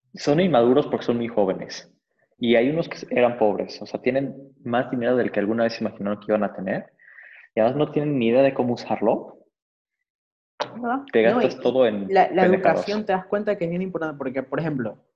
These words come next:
Speaker 2: un jugador, Kaká, Kaká nació y su familia siempre ha tenido como, ¿sabes?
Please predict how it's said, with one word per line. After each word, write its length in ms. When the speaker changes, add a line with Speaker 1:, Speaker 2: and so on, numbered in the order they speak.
Speaker 2:
un 160
jugador, 460
Kaká, 540
Kaká 260
nació 460
y 80
su 140
familia 340
siempre 300
ha 40
tenido 280
como, 420
¿sabes? 220